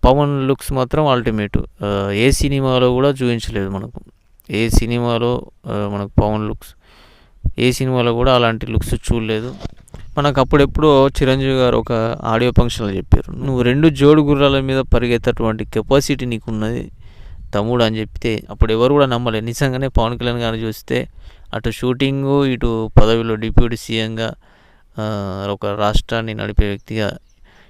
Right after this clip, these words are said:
ఇటు చూసుకుంటూ అటు షూటింగ్ చేయడం అనేది చాలా ట-, కష్టమైన విషయం. ఇంకా చిరంజీవి గారు చెప్పింది హండ్రెడ్ పర్సెంట్,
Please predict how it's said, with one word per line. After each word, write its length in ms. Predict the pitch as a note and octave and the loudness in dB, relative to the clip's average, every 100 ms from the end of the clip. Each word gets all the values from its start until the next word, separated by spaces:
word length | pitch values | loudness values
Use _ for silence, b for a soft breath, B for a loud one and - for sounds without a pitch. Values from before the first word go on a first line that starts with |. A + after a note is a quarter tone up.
| b | b
ఇటు 160 | A2+ A#2+ | -10 -4
చూసుకుంటూ 540 | C3 B2 - C3 B2+ | -4 -4 -6 -4 2
అటు 160 | B2 A#2 | 2 0
షూటింగ్ 440 | - A#2 A#2+ A#2 | -6 -4 -2 -2
చేయడం 260 | A2 G#2+ G#2+ | 0 -2 -4
అనేది 420 | G#2+ A2 G#2+ G#2+ F3 - A2 | -6 -6 -8 -10 -14 -12 -10
చాలా 180 | G#2+ | -8
ట-, 400 | G#2 A2+ A2+ G2+ - - - | -8 -10 -10 -10 -14 -18 -14
కష్టమైన 500 | A2 - B2 B2 A#2 | -10 -6 -2 -2 -2
విషయం. 340 | A2 G2+ A#2 | -4 -2 -4
ఇంకా 520 | C#3 _ _ _ B2+ B2 | -4 _ _ _ -12 -12
చిరంజీవి 540 | - - B2+ C3+ C3+ | -12 -2 0 2 4
గారు 120 | C3 | 2
చెప్పింది 500 | B2 B2 - B2+ C3+ | 2 0 0 -2 -4
హండ్రెడ్ 420 | C3 A#2+ B2+ C3+ | -4 -2 -2 -2
పర్సెంట్, 460 | C3 A#2+ B2+ A#2+ B2+ | -2 -6 -6 -8 -6